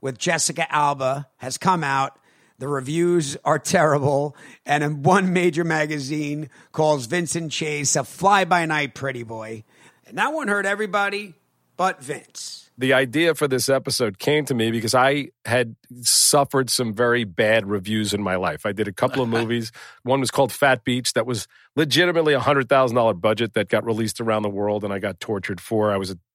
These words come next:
Speaker 2: twenty-three-year-old kid just trying to, you know,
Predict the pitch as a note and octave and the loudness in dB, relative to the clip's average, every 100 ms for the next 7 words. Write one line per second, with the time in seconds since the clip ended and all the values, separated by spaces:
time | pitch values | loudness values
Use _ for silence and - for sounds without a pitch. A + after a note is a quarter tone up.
0 | - - A#2+ G#2+ - A2+ G#2+ G#2 F#2 - | -14 -4 -2 -2 -4 -4 -2 -2 -4 -4
1 | A2+ G#2+ G2 G2+ - G2+ F#2+ F2+ - - | -2 -2 -2 -6 -4 -2 -4 -8 -14 -14
2 | - A2+ G2 | -4 0 0